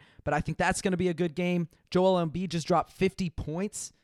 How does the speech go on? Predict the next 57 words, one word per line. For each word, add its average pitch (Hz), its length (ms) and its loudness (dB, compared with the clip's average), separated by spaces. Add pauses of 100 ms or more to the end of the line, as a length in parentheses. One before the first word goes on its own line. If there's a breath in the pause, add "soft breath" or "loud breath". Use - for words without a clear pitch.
(120)
the 202 100 -2
other 208 160 2
night, 202 260 0
so 143 200 -2
that's 180 320 -2
another 170 480 4
big 165 340 -2
game 170 220 -2
for 175 120 -10
the 160 100 -6
Spurs, 175 360 -2
a 143 60 -4
big 175 300 -6
test 175 380 -4
for 151 140 -4
Jakob 156 340 -2
Poeltl. 170 380 -2 (480 soft breath)
You 240 80 -4
know, 208 80 6
regardless 180 460 4
if - 80 -6
he 156 80 -10
drops 143 300 -6
forty 151 280 -6
on 135 80 -4
the 127 60 -4
Spurs 143 360 -8
or 127 60 -10
thirty 160 260 -4
on 139 120 -4
the 127 60 -6
Spurs, 139 340 -6
like, 127 100 -8 (260)
he 262 180 -6
is 160 120 2
just - 420 -2
a 147 100 -8
guy 143 340 -4
who 135 260 -2
is 123 80 -8
prime 135 400 -8
time. 117 360 -8
You 180 100 -10
gotta 160 240 2
watch 117 260 -6
him. 127 220 -16
If 135 100 -16
he's 208 160 -2
on 214 160 0
your 202 80 -4
television, 190 460 -2
you 165 80 0
better 160 180 -2
be 147 120 -2
watching 139 360 0
him. 120 100 -8
So 139 280 0